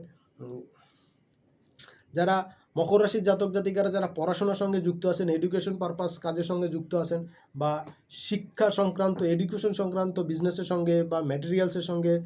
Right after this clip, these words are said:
আহ, ম্যাটেরিয়াল বিজনেসের সঙ্গে যুক্ত বিজনে-, আহ, তাদের জন্য কিন্তু কিছুটা বেটার,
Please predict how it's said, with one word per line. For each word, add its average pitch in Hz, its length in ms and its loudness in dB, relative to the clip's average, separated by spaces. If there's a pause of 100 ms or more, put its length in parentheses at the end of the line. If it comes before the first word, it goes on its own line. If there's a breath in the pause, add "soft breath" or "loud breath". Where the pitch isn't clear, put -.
(280 loud breath)
আহ, 160 100 -6
ম্যাটেরিয়াল 170 440 2
বিজনেসের 170 420 0
সঙ্গে 180 240 2
যুক্ত 160 300 -2
বিজনে-, 151 420 0
আহ, 135 440 -8
তাদের 175 300 -2
জন্য 175 220 2
কিন্তু 170 260 -4
কিছুটা 165 320 -2
বেটার, 147 320 2